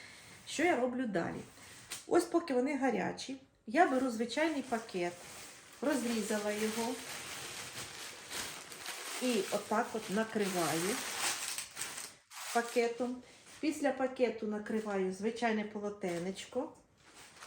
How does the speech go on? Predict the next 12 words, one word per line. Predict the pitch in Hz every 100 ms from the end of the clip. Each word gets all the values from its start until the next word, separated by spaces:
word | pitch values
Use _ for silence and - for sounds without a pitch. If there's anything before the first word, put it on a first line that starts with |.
| - - - - - - - -
І | 262
треба | - 247 240 208 - -
або | 269 214 202 190 -
одіяло, | 220 262 302 466 453 247 -
або | 311 277
махрове | 285 285 285 208 190
полотенце. | 190 190 185 185 190 180 190 214 -
І |
я | 269 247
отако | - - 269
їх | 269 247
укутую. | - 175 165 -